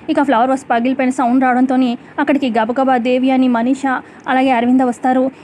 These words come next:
"ఏమైంది మిత్ర, ఎందుకు అలా ఉన్నావు?" అనంగానే ఇక అప్పుడు మిత్ర చెప్తాడు, "ఘోర అవమానం జరిగింది" అని చెప్పి చెప్తాడు. "నీకు అవమానమా? ఎక్కడ జరిగింది? ఎవరి వల్ల జరిగింది?" అని చెప్పి అరవింద అంటూ ఉంటే ఇక మిత్ర చెప్తాడు, "ఆ అర్జున్ ఎదురుపడ్డ నుంచి కూడా నాకు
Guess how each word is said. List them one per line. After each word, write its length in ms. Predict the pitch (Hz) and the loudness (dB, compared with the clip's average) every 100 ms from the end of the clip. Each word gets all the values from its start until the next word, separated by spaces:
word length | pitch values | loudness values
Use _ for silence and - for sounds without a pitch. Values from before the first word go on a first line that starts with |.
| - | 0
"ఏమైంది 240 | 330 359 | 2 4
మిత్ర, 200 | 277 254 | 2 2
ఎందుకు 340 | 247 247 294 302 | 0 2 2 2
అలా 120 | 277 | 2
ఉన్నావు?" 400 | 262 262 254 262 | 2 2 0 -2
అనంగానే 540 | 254 262 254 254 247 285 - - | 0 2 2 2 0 -4 -8 -6
ఇక 120 | 302 | -2
అప్పుడు 320 | 269 254 240 - | -2 0 -2 -2
మిత్ర 200 | 262 269 | -4 -2
చెప్తాడు, 520 | - 262 269 254 254 - - 220 | -2 0 0 0 -2 -6 -12 -2
"ఘోర 260 | 269 330 | 2 2
అవమానం 480 | 302 262 269 294 285 | 4 4 4 4 4
జరిగింది" 460 | 269 254 262 262 269 | 2 2 2 0 0
అని 160 | 269 294 | -2 -2
చెప్పి 220 | 240 269 | -2 -4
చెప్తాడు. 540 | 262 247 247 247 247 277 - - | -4 -4 -2 -2 -2 -4 -8 0
"నీకు 220 | 311 359 | 2 2
అవమానమా? 560 | 277 247 277 269 262 254 | 2 4 4 2 2 0
ఎక్కడ 280 | 269 277 359 | -2 0 0
జరిగింది? 320 | 285 277 277 | 2 2 2
ఎవరి 240 | 240 302 | 2 2
వల్ల 120 | 311 | 2
జరిగింది?" 400 | 277 262 262 269 | 2 2 2 2
అని 140 | 277 285 | 2 0
చెప్పి 220 | 269 277 | 0 -2
అరవింద 380 | - 226 269 269 | -4 0 2 2
అంటూ 240 | 240 247 262 | 2 0 0
ఉంటే 300 | 254 247 - - 339 | 0 -2 -6 -10 -4
ఇక 120 | 311 | 0
మిత్ర 300 | 262 247 285 | 2 2 0
చెప్తాడు, 480 | 285 262 262 262 254 - - | -2 -2 -2 0 -2 -6 -4
"ఆ 60 | 240 | 0
అర్జున్ 260 | 240 320 285 | 2 2 2
ఎదురుపడ్డ 560 | 240 247 311 285 247 | 2 0 0 -2 -2
నుంచి 440 | 247 262 262 262 294 | -2 2 0 0 -2
కూడా 260 | 269 269 | 0 0
నాకు 380 | 254 247 269 | 0 -2 -2